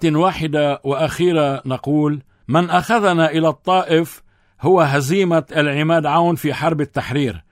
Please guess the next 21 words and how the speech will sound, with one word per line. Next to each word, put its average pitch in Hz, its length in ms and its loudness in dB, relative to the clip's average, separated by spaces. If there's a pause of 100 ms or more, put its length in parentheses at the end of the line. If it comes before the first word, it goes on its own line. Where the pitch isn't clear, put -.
(140)
فلو 151 300 2
انتصر 170 540 0
في 151 140 -4
تلك 170 320 -2
الحرب 147 520 -2 (120)
غير 180 280 2
المحسوبة 160 680 -2 (360)
وغير 160 480 2
المضمونة 143 760 0 (480)
لما 170 280 2
كان 220 300 2
رضخ 170 500 0 (560)
ولما 170 320 4
كان 196 260 0
النواب 175 560 2
ذهبوا 156 520 0
إلى 147 140 -2
الطائف 131 680 -6 (300)
وفي 156 380 -2
يدهم 151 600 2 (320)
هزيمة 156 640 0